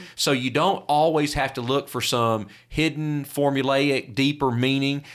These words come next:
Now, certainly there are a few places in Scripture, but most people focus on those few places and think that's the majority of it. The majority of Scripture is actually God using common man's common language to talk about spiritual things, but in a common way. And if we'll just approach it that way,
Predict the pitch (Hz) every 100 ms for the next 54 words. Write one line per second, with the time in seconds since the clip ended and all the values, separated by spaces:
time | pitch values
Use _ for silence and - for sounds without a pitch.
0 | - 392 370 - 440 269 160 180 160 131
1 | 104 147 147 147 127 123 120 120 117 -
2 | 104 - 85 76 - - - 127 180 247
3 | 226 143 - 127 127 117 110 104 101 -
4 | 98 120 123 131 104 98 104 98 101 92
5 | 92 87 95 98 82 71 64 - - -
6 | 110 98 151 359 381 - - 143 - 107
7 | - 127 127 104 98 120 117 117 139 135
8 | 123 113 98 95 117 123 131 127 117 113
9 | 110 - 117 117 113 107 110 104 101 -
10 | - 98 98 95 90 - - _ _ -
11 | - 180 165 127 - 170 113 110 113 117
12 | 104 98 101 92 101 135 170 80 92 -
13 | - - - - - 131 120 147 190 185
14 | - - 151 180 170 113 92 101 101 98
15 | 95 98